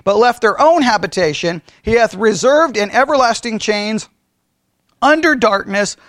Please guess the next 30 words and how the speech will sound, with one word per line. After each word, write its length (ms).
unto 300
the 140
judgment 760
of 400
the 280
great 440
day." 320
What 80
is 140
the 80
second 500
thing 160
they're 100
reminded 480
of? 300
Judgment 480
of 280
angels. 720
Judgment 520
of 260
angels 640
in 140
this 200
passage. 640
Oh, 160
this 140
passage 400
<laughs> 0
causes 420
me 140